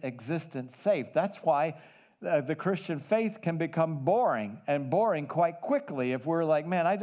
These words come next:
I'm not taking any risk for God. I'm not moving out, uh, and, and changing it all. I'm gonna stay right here." And if we stay, it becomes boring. Now watch this. We close in, in this final part of the story.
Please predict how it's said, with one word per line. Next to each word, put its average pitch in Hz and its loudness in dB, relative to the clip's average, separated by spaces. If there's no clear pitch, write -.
I'm 170 0
not 156 2
taking 131 -4
any 190 0
risk 170 -2
for 165 -6
God. 135 2
I'm 147 0
not 156 2
moving 160 0
out, 156 2
uh, 147 -2
and, 135 -2
and 127 -2
changing 180 -2
it 180 0
all. 139 2
I'm 135 -2
gonna 117 -4
stay 135 -4
right 151 0
here." 131 -2
And 127 -4
if 165 -8
we 170 0
stay, 123 -2
it 120 -6
becomes 120 -4
boring. 113 0
Now 123 2
watch 147 0
this. 110 -4
We 127 -4
close 127 -2
in, 123 -4
in 123 -4
this 120 -4
final 139 0
part 139 0
of 113 -8
the 113 -8
story. 110 -4